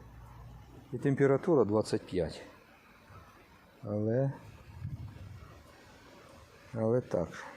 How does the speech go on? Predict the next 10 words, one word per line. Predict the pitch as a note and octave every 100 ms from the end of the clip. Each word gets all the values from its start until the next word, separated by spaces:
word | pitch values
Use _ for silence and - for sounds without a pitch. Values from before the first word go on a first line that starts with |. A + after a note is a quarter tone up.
| -
пече | G#2+ - A#2+
добряче. | A2+ G#2 F#2 - - - - - - - - - - - - - - -
Ну | C#3 D3+
і, | C3+
звичайно | B2+ C3 - C#3 C3+
ж, | B2+ -
клубніка. | B2+ B2+ C3+ B2+ - F2 - - - - - - - - - - - - - - - - - - - - -
Клубніка, | G2+ A2+ G#2 B2 A2+ F#2
звичайно | F2+ F2+ E2+ G2 F2+ E2+
ж. | -